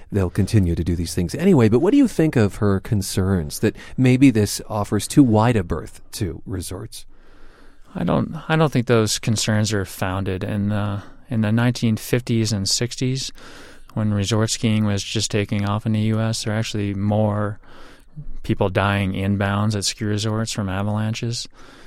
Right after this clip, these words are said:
Speaker 2: than there were out of bounds skiing. And the, the industry put all of its focus onto making sure that, that, that trend was reversed. And they've done a remarkable job. And, and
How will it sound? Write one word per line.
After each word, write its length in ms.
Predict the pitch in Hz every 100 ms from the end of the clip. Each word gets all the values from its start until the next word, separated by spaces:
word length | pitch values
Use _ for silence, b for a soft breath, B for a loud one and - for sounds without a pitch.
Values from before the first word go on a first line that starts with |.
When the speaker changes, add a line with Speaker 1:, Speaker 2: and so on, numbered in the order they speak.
| B
Speaker 2:
than 180 | 104 98
there 100 | 92
were 240 | 95 95
out 180 | 90 92
of 120 | 107
bounds 340 | 107 110 113 113
skiing. 440 | - 117 113 120 b b b b -
And 360 | 107 98 95 92 - -
the, 480 | 113 104 95 95 98 - - 127
the 160 | - 104
industry 580 | 110 104 - 98 92 - 135 123
put 240 | - 98 98 - - - -
all 240 | 107 104
of 80 | 95
its 180 | 90 -
focus 480 | 95 90 92 87 98
onto 300 | 87 - 90
making 500 | 90 92 92 87 - B B B B
sure 380 | - - 98 90
that, 220 | 87 87 -
that, 460 | - 95 95 90 - -
that 720 | 143 147 147 120 90 - 117
trend 320 | - 92 87
was 160 | 82
reversed. 720 | 82 82 82 82 78 - - - -
And 480 | - 90 87 80 80 - - -
they've 340 | 98 92 90
done 260 | 98 85 87
a 40 | 85
remarkable 500 | 85 90 90 82 80
job. 360 | 87 82 82
And, 180 | 82 80 B B B B B -
and 360 | 92 90 85 85